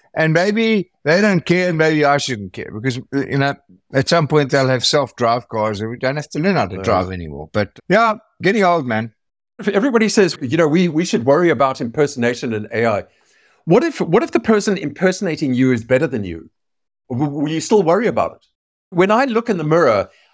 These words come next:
Speaker 2: there's quite a lot of improvements that I'd quite like to make. <laughs> So, you know, if A I can do that for me, great. Go ahead.
Speaker 1: It goes to your definition of better. Okay, what's better?
Speaker 2: Yeah.
Speaker 1: There is no better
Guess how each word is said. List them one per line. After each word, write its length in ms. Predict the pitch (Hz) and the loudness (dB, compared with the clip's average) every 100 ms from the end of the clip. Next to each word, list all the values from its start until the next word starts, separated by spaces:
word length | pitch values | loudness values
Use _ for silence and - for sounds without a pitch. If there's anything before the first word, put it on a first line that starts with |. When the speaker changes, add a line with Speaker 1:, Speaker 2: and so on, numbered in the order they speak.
| - | -6
Speaker 2:
there's 300 | 131 180 180 | 0 2 0
quite 320 | - 226 285 | 0 2 4
a 60 | 262 | 4
lot 220 | 202 208 | 4 2
of 60 | 180 | -2
improvements 680 | 165 - 247 233 139 95 - | -8 -2 0 2 -2 -10 -4
that 140 | 123 | 0
I'd 200 | 127 120 | 0 0
quite 220 | 160 165 135 | -2 -4 0
like 220 | 131 - | 0 0
to 60 | 123 | -2
make. 360 | 151 185 - _ _ - - | -2 -2 -6 _ _ -6 -2
<laughs> 60 | 233 - 240 - 214 | -2 0 -2 0 -2
So, 420 | 165 - 165 165 165 - | -2 -2 -4 -4 -8 -4
you 60 | 175 | -4
know, 160 | 160 131 113 | -4 -6 -12
if 480 | 113 330 269 - 170 - | -10 -6 -4 -2 -4 -2
A 200 | 185 262 | 0 0
I 200 | 185 190 | 0 -2
can 180 | 196 180 | -2 -2
do 140 | 165 | 0
that 220 | 175 160 - | 2 0 0
for 240 | 208 214 | 0 2
me, 180 | 180 120 | 0 -2
great. 480 | 117 135 175 - - 226 240 - - | 0 2 0 -2 -12 -16 -14 -8 -4
Go 200 | 175 208 | 0 0
ahead. 300 | 285 170 113 - _ | 0 -4 -6 -10 _
Speaker 1:
It 200 | 147 131 | -8 -4
goes 300 | 160 185 254 | 0 0 0
to 100 | - | 0
your 140 | 277 165 | 2 2
definition 720 | 143 151 151 135 139 156 123 | 2 0 -2 -2 -2 -2 -2
of 180 | 95 | -2
better. 360 | 85 110 - - - _ _ _ 214 | -2 -2 -4 -10 -12 _ _ _ -20
Okay, 200 | 123 113 | -10 -6
what's 280 | 107 202 - | -2 -2 -2
better? 300 | - 131 101 | -2 -2 -2
Speaker 2:
Yeah. 40 | 90 | 0
Speaker 1:
There 140 | 165 | 0
is 520 | 180 247 254 202 - - - | 4 6 6 4 -2 -6 -4
no 260 | 135 139 | 0 0
better 560 | 107 123 123 117 104 98 | 0 0 2 2 2 -2